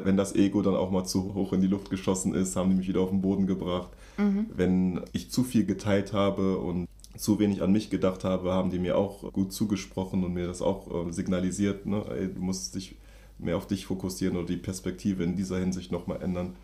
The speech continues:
Speaker 1: Also die
Speaker 2: Mhm.
Speaker 1: Freunde sind, ähm, ja, es ist, äh, f-, für mich ist das, ich kann es gar nicht beschreiben, ne? Die
Speaker 2: Ja.
Speaker 1: gehören zu meinem Leben, die sind mein Leben, so wie es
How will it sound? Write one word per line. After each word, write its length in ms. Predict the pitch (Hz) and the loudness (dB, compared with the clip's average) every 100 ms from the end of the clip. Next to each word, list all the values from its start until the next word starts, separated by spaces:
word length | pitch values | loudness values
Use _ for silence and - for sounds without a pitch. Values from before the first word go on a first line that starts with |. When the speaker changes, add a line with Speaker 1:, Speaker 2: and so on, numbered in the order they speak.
| - - - - | -20 -20 -20 -10
Speaker 1:
Also 200 | - 107 | 2 4
die 80 | - | 4
Speaker 2:
Mhm. 100 | 262 - | 2 -2
Speaker 1:
Freunde 260 | - 113 113 | 0 2 2
sind, 260 | 110 110 - | 2 0 0
ähm, 380 | 104 101 101 101 - - - - - - - - | 0 2 0 -4 -10 -20 -20 -20 -20 -20 -12 -2
ja, 160 | 104 | 0
es 120 | 98 - | 0 -4
ist, 220 | - - | -10 -6
äh, 20 | |
f-, 400 | 90 90 90 - - | -6 -6 -12 -18 -12
für 160 | - | -2
mich 260 | 92 104 104 | 2 2 0
ist 160 | 98 | -2
das, 320 | 98 95 - - - - - - - - | -4 -4 -8 -16 -20 -20 -20 -20 -20 -20
ich 80 | - | -14
kann 120 | - | -12
es 100 | - | -2
gar 100 | 92 | -2
nicht 160 | 95 - | -2 -6
beschreiben, 460 | - - 107 101 | -8 -2 0 2
ne? 60 | 85 | 2
Die 60 | - | 4
Speaker 2:
Ja. 40 | |
Speaker 1:
gehören 180 | 104 107 | 4 2
zu 120 | - | 2
meinem 200 | 98 92 95 | 2 4 4
Leben, 240 | 104 113 | 4 4
die 80 | 101 | 2
sind 220 | 104 107 | 2 2
mein 180 | 107 104 | 2 2
Leben, 260 | 104 101 95 | 2 2 0
so 200 | 104 98 | 0 0
wie 60 | |
es 100 | 92 | -2